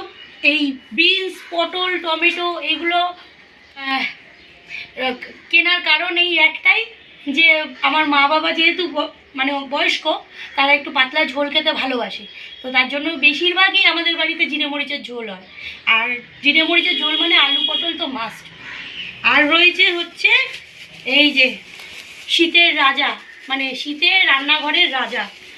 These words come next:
এই যে কপি অনেক কমে পেয়েছি, কুড়ি টাকা করে পিস নিয়ে এসেছি।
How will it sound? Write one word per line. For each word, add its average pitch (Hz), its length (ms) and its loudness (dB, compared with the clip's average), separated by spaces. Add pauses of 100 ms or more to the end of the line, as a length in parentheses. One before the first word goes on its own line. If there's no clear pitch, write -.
(420)
এই 262 120 0
যে 262 80 2 (120)
কপি 339 320 0 (1080)
অনেক 311 180 0 (100)
কমে 302 240 2 (100)
পেয়েছি, 311 320 0 (1200)
কুড়ি 370 200 4 (100)
টাকা 359 260 2
করে 370 240 2
পিস 311 260 -2 (720)
নিয়ে 320 300 4
এসেছি। 254 260 -8